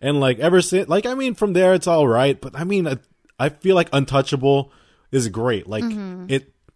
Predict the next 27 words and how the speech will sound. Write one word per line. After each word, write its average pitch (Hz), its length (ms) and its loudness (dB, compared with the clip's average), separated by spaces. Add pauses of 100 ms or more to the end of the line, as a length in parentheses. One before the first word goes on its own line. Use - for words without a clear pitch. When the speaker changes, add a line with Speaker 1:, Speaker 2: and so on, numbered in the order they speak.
(140)
Speaker 1:
it's 123 240 -8
like, 135 280 2 (540)
'cause 156 100 0
I 165 80 6
feel 208 180 2
like 220 160 4
they, 175 140 2 (220)
they 143 100 6
were 147 80 2
kind 170 220 -2
of 143 80 -4
<laughs> 120 60 -4
getting 160 280 -2
lost 127 380 -2
in, 151 100 -2
like, 123 220 -2
what 127 240 -2
their 127 140 0
identity 117 500 0
was. 208 340 -2
They're, 117 100 -4
like, 117 120 -2
having 120 320 -4
an 123 80 -2
identity 117 500 -2
crisis. 220 640 -2
Speaker 2:
Yeah. 196 560 -4